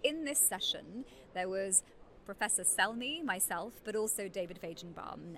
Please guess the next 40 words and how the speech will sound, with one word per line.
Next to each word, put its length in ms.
And 320
if 140
anyone 380
doesn't 340
know 340
of 200
him 400
or 100
know 200
about 400
him, 300
this 180
is 120
your 160
opportunity 500
to 100
please 520
learn. 520
He 180
is 220
the 280
most 360
inspiring 920
man 500
I 120
think 200
I've 140
ever 160
met. 400
An 60
incredible 920
person, 600
an 60
incredible 400
human, 560
but 120
he 160
has 420
the 160
most 280